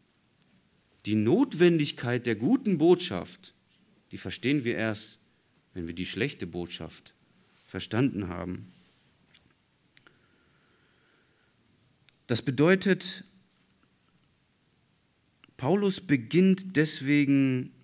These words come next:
den Römerbrief an genau der Stelle. Er beginnt im Vers achtzehn mit dem Evangelium, indem er sagt, es wird geoffenbart Gottes Zorn über alle Gottlosigkeit.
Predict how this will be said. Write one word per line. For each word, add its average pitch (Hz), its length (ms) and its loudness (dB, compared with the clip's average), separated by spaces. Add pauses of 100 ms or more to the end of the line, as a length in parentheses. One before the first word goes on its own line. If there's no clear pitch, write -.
(640)
den 123 140 4
Römerbrief 131 640 0
an 117 200 -4
genau 120 340 -2
der 107 240 -4
Stelle. 87 460 -6
Er 98 100 -6
beginnt 185 680 -2 (360)
im 120 80 -4
Vers - 360 -6
achtzehn 143 460 -4
mit 123 140 -2
dem 117 140 -2
Evangelium, 113 880 -4 (340)
indem 107 280 -2
er 104 100 -2
sagt, 110 440 -4 (380)
es 95 320 -6
wird 151 380 -6
geoffenbart 104 960 -6 (240)
Gottes 104 580 -8 (280)
Zorn 101 500 -8
über 101 200 -8
alle 104 200 -10
Gottlosigkeit. - 1040 -16